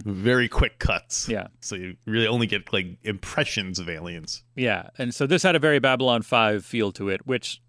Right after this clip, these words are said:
Speaker 2: I have
Speaker 1: Mm-hmm.
Speaker 2: a soft spot for, being a Babylon five fan, but still, it was, you know, it was a little bit like, oh, it's, uh, it was a little bit more like the holiday special cantina.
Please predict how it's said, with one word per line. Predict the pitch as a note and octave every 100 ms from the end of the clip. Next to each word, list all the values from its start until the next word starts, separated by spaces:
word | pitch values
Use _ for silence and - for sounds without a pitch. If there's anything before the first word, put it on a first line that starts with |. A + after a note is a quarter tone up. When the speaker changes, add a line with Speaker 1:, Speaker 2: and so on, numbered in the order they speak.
| _
Speaker 2:
I | A#2 G#2+
have |
Speaker 1:
Mm-hmm. | A2+
Speaker 2:
a |
soft | - G3 G#3
spot | - A2+ G2
for, | G#2 F#2+
being | G2 G2
a |
Babylon | F#2 G2 F#2+ F2+
five | G2+ -
fan, | F3+ A2+
but | G#2+ -
still, | - G2 F#2+
it |
was, | G#2+ F#2 -
you | A#2+
know, | F#2
it | E2 _ _ _ _ _ _ _ _ _ _ _ _ _ _ _ -
was | C3+
a | A#2+
little | A#2
bit | A2+
like, | B2 D#3
oh, | E3 C3 A#2 -
it's, | B2 -
uh, | A2 G#2 G2
it |
was | F3
a |
little | G3+ E3+
bit | D3+
more | C#3
like | B2+
the | A2
holiday | A2+ A#2 F#2+
special | - A2 G2+ G2+
cantina. | G#2+ F#2+ G2+ F2+ F2+